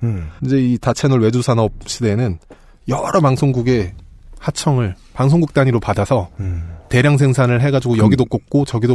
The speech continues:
Speaker 2: 꽂을 수 있는 중간업자로 일할 수 있는
Speaker 3: 음.
Speaker 2: 중간 사업자가 될 수 있었던
Speaker 3: 본-,
Speaker 2: 거죠.
Speaker 3: 본격적으로 약간 턴키 방식을.
Speaker 2: 네.
Speaker 3: 음.
Speaker 1: 그러네요. 그러네요.
Speaker 2: 네.
Speaker 1: 음.
Speaker 2: 게다가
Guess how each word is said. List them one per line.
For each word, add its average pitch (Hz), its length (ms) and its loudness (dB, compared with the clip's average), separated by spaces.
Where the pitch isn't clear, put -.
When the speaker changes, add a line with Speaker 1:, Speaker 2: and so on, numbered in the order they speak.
Speaker 2:
꽂을 120 160 0
수 - 160 -6
있는 123 320 2
중간업자로 117 1500 -2
일할 110 200 0
수 - 160 -8
있는 98 260 -4
Speaker 3:
음. 82 60 -6
Speaker 2:
중간 120 320 0
사업자가 107 640 -2
될 107 180 -4
수 - 140 -10
있었던 - 260 -4
Speaker 3:
본-, 101 140 0
Speaker 2:
거죠. 92 200 -4
Speaker 3:
본격적으로 107 680 -2
약간 85 300 -4
턴키 151 500 -2
방식을. 82 540 -2
Speaker 2:
네. 90 240 -4
Speaker 3:
음. 76 60 -6
Speaker 1:
그러네요. 110 480 -2
그러네요. 87 440 -6
Speaker 2:
네. 90 200 -6
Speaker 1:
음. 76 220 -14
Speaker 2:
게다가 139 420 2